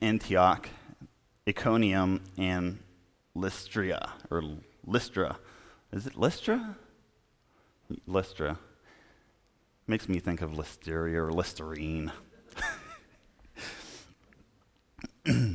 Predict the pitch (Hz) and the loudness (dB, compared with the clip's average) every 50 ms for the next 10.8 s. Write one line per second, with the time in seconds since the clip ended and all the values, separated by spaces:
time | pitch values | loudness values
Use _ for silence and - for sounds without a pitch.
0 | 78 73 - - - - - - - _ - - _ _ _ - _ _ _ _ | -2 -6 -8 -14 -20 -20 -20 -20 -20 _ -20 -20 _ _ _ -20 _ _ _ _
1 | _ _ _ _ _ _ _ _ _ _ - _ _ _ _ _ _ _ _ _ | _ _ _ _ _ _ _ _ _ _ -20 _ _ _ _ _ _ _ _ _
2 | _ _ _ _ - _ _ _ _ _ _ _ _ _ _ _ - - _ _ | _ _ _ _ -20 _ _ _ _ _ _ _ _ _ _ _ -20 -20 _ _
3 | _ _ _ _ _ _ _ _ _ _ _ _ - - - - 107 90 80 - | _ _ _ _ _ _ _ _ _ _ _ _ -16 -10 -6 -4 -4 -6 -6 -10
4 | - _ _ _ _ - _ _ _ - - - 139 123 101 107 104 107 110 123 | -18 _ _ _ _ -20 _ _ _ -8 -2 2 4 4 6 6 8 8 8 8
5 | 120 110 113 117 113 - - 107 104 104 104 104 104 104 104 107 - - 98 92 | 8 8 6 6 6 2 -2 -2 0 2 4 4 6 6 4 4 2 2 4 6
6 | 90 85 82 80 78 76 - - - - - _ _ _ _ _ _ _ _ _ | 6 6 6 4 0 -4 -8 -10 -16 -20 -20 _ _ _ _ _ _ _ _ _
7 | _ _ - - - _ _ 113 104 101 107 107 - - - 95 98 - 92 98 | _ _ -20 -20 -20 _ _ 6 8 8 8 6 2 -4 -2 -2 0 2 2 0
8 | 101 110 117 120 123 139 139 110 104 107 107 - - - 98 95 101 101 98 87 | 4 4 6 6 4 4 2 4 4 4 4 4 -2 -4 2 6 6 6 6 6
9 | 90 85 92 92 92 104 104 95 90 92 92 95 - - - 92 92 85 82 85 | 6 8 8 8 8 6 4 6 8 8 8 8 4 0 -4 -2 -2 0 -2 -4
10 | - - - 101 98 - - - 95 95 92 92 95 95 - - | 0 2 4 4 4 2 -2 0 2 2 2 2 0 -4 -6 -12